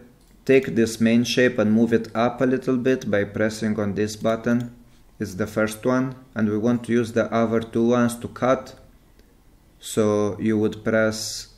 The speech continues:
this instead of this, this is add, this is cut, this is intersect. And we don't see anything changing. That's because we haven't pressed the live boolean thing. This is a preview of the boolean that you have, so you can see it before you actually apply it.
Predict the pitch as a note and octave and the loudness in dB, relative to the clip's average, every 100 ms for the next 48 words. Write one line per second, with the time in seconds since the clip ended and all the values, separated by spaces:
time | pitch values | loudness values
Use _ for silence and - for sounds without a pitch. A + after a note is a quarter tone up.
0 | - - B2 B2+ - A#2 B2 A#2 A2+ A#2+ | -14 0 2 2 -4 -2 0 0 0 -2
1 | A2 G#2+ G#2+ G#2 - A#2 A#2 A2+ G#2+ G#2 | -2 -6 -6 -10 -6 0 0 -2 -6 -6
2 | G#2 - - A#2 A2+ - G#2 G2+ G2+ - | -10 -10 -4 -2 -4 -6 -6 -6 -10 -4
3 | A2 G#2+ F#2 - - - - - - _ | -2 -2 -6 -8 -10 -10 -14 -20 -20 _
4 | _ - - - - _ _ G#2+ A2 A2 | _ -20 -20 -20 -20 _ _ 0 2 4
5 | G#2+ G#2+ A#2 B2+ C3 - A#2+ B2 A#2+ A2+ | 2 2 4 4 2 2 4 4 2 0
6 | G#2+ A2 G#2 G#2+ C3 C3+ A2 A2+ A2+ A2 | 0 -2 -2 0 -2 -4 0 0 0 0
7 | A#2 A2 G#2 G#2+ A#2+ A2+ G#2+ - A2+ G#2+ | 2 2 0 0 2 2 0 0 -2 0
8 | G#2 G#2+ A2 F#2 G#2+ A2 A#2 C3 - - | 2 2 2 0 -2 0 0 -2 -4 -4
9 | C#3 C3+ - - - A2 - - G#2 G#2 | -2 -4 -6 -6 -4 -6 -6 -8 -4 -2
10 | G2+ G2+ - - - - - B2+ C3 A#2 | -2 -4 -10 -20 -20 -20 2 4 6 6
11 | B2+ A#2+ - A2 G#2 A2 - A#2 A2 A#2 | 4 4 2 -2 0 -2 -2 -8 0 2
12 | A#2 A2+ A2 G#2+ G#2+ A2 A2 G#2+ - G#2 | 4 2 0 -2 -4 -2 -4 -4 -6 -4
13 | G2+ G2 G2+ G2 A2+ A2+ A2+ G#2 G2 A2 | -4 -4 -6 -4 0 0 0 -4 -4 -4
14 | G#2+ G#2+ G#2+ G#2+ G#2 G2+ G2+ - G2+ F#2+ | -2 0 -2 -2 -4 -4 -4 -4 -6 -6
15 | F2+ | -10